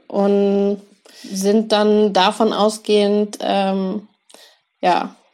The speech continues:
sind wir dann gewachsen und, ähm,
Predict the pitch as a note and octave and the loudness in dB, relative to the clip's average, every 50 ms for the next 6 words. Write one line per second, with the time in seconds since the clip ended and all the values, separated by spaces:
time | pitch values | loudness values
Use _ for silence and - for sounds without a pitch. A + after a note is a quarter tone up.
0 | _ _ _ _ _ _ _ _ _ _ - _ - G3 F#3 G#3 G#3 F#3+ G3+ A#3+ | _ _ _ _ _ _ _ _ _ _ -20 _ -18 -12 -8 -6 -4 0 2 2
1 | B3 B3 C#4+ C4 A#3+ A#3 A#3+ A#3 A#3 A3 A#3+ B3+ C#4+ - - - - F#3+ F#3 F#3 | 4 6 4 4 4 4 4 2 2 2 0 -2 -2 -4 -8 -6 -2 -2 -2 0
2 | F#3+ F3 - - F#3+ G3 G3 G3 - F#3+ F#3+ F#3+ F#3+ F#3+ F#3+ G3 G3 G3 G3+ G3 | -2 -4 -4 -4 -4 -4 -4 -4 -2 -2 0 0 0 0 0 -2 -2 -2 -4 -6
3 | - - | -8 -16